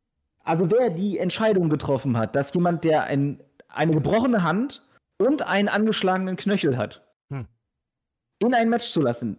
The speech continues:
Speaker 1: in ein Main Event zu
Speaker 2: Genau,
Speaker 1: lassen.
Speaker 2: noch schlimmer, ja. Genau.
Speaker 1: Noch schlimmer. Der sich dann da noch den zweiten, also die beide dann durchschießt, beide,
Speaker 2: Ja.
Speaker 1: beide eng, äh, ne? Also,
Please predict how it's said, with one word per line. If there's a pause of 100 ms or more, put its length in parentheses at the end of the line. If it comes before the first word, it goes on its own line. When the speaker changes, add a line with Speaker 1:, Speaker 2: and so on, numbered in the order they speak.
Speaker 1:
in
ein
Main
Event
zu
Speaker 2:
Genau,
Speaker 1:
lassen.
Speaker 2:
noch
schlimmer,
ja. (300)
Genau.
Speaker 1:
Noch
schlimmer. (540)
Der
sich
dann
da
noch
den
zweiten,
also
die
beide
dann
durchschießt,
beide,
Speaker 2:
Ja.
Speaker 1:
beide
eng,
äh, (140)
ne? (420)
Also,